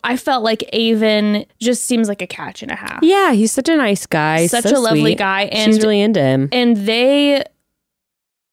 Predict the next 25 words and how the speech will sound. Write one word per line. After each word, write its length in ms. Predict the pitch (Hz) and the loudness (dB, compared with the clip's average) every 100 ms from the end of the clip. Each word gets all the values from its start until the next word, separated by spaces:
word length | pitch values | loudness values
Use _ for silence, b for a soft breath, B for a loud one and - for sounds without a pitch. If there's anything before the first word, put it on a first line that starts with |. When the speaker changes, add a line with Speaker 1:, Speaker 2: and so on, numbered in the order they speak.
| _ _ _ _ _ _ _ | _ _ _ _ _ _ _
Speaker 1:
when 300 | 226 233 233 | -2 2 4
they 160 | 226 233 | 4 4
were 200 | 240 226 | 2 0
on 340 | 208 202 202 | 0 0 0
their 520 | 190 196 190 185 180 - | 0 2 2 2 0 -2
one-on-one, 720 | 190 202 208 175 175 170 156 | -2 0 0 -2 -4 -6 -6
or 220 | 202 226 226 _ _ _ - 170 | -4 -4 -6 _ _ _ -4 -2
Speaker 2:
Yeah. 40 | |
Speaker 1:
excuse 220 | 156 220 | 0 0
me, 60 | 202 | 0
when 100 | 214 | 0
they 100 | 226 | 0
were 120 | 226 | 0
in 100 | 214 | 0
the 80 | 196 | 0
night 260 | 185 185 | -2 -6
portion, 640 | - 185 180 - 175 185 220 b b b | -6 -4 -4 -6 -6 -6 -8 b b b
um, 240 | 208 196 175 | -2 -2 0
in 80 | |
the 80 | 190 | -4
fantasy 460 | - 220 220 202 180 | -2 -2 -2 -2 -6
suite, 420 | - 131 143 135 b b b b b b _ _ _ _ _ _ _ _ _ - | -6 -6 -6 -8 b b b b b b _ _ _ _ _ _ _ _ _ -10
she 340 | - - 294 | -6 -2 2
woke 360 | 311 294 247 247 | 2 2 2 0
up 340 | 208 190 - | 0 0 -2